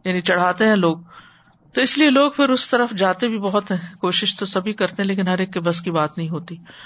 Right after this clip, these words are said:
تو بہرحال، جب ان سے اور کچھ نہیں بن پڑا تو انہوں نے نبی صلی اللہ علیہ وسلم کو کیا کہنا شروع کیا کہ انہوں نے یہ قرآن خود گھڑ لیا ہے۔ اللہ تعالیٰ فرماتے ہیں، بل لا یؤمنون، بالکل جھوٹ بات ہے،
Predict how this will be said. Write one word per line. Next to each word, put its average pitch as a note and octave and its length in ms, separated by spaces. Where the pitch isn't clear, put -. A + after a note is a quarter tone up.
تو A#3 100
بہرحال، C4+ 300
جب G3 200
ان G3+ 100
سے G#3+ 140
اور G#3+ 140
کچھ A#3 220
نہیں A3+ 120
بن F#3+ 180
پڑا G3 200
تو G3 140
انہوں F3+ 140
نے F3+ 100
نبی F3+ 220
صلی E3+ 200
اللہ E3 160
علیہ D#3+ 200
وسلم F3 300
کو G3+ 180
کیا G3+ 180
کہنا F#3+ 260
شروع F#3 260
کیا F3+ 240
کہ F3+ 320
انہوں G3+ 320
نے F3 220
یہ F3+ 300
قرآن E3+ 480
خود F3 260
گھڑ D#3+ 160
لیا C#3 280
ہے۔ - 40
اللہ E3+ 160
تعالیٰ E3+ 280
فرماتے E3+ 440
ہیں، F#3 80
بل F3 300
لا E3+ 140
یؤمنون، D#3 760
بالکل A3 420
جھوٹ F#3+ 320
بات E3+ 320
ہے، G#3 120